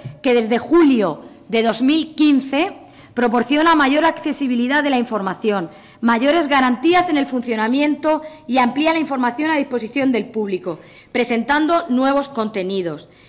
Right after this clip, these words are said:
en respuesta a la necesidad que se había manifestado durante la elaboración del plan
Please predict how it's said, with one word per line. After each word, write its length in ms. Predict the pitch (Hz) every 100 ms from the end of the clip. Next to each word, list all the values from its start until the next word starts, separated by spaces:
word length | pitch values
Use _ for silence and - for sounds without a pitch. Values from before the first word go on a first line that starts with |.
| -
en 140 | - 220
respuesta 460 | 214 220 269 277
a 40 | 311
la 100 | 254
necesidad 500 | 220 220 233 262 285
que 80 | 277
se 80 |
había 220 | 208 240 262
manifestado 760 | 240 214 175 - 254 214 160 - - -
durante 460 | 247 262 254 220
la 100 | 190
elaboración 600 | 180 180 170 170 277 269
del 140 | 196 160
plan 360 | - 240 247